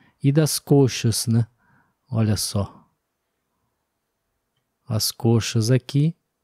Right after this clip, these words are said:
Aqui seria o subcutâneo do ante-, é, do, da perna, do pé. O subcutâneo da coxa.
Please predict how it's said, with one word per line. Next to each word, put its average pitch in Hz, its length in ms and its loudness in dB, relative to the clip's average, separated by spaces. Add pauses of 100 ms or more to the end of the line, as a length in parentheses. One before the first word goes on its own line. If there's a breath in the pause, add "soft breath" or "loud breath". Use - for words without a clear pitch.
(540)
Aqui 123 320 0
seria 113 280 2
o - 20 -2
subcutâneo 110 800 0
do 107 140 0
ante-, 107 360 -2
é, 98 320 -6 (480)
do, 107 240 -6
da 110 240 -2
perna, 139 720 0
do 107 160 -2
pé. 135 460 0 (1900)
O 117 140 -8
subcutâneo 107 800 -2
da 101 120 -4
coxa. 131 720 0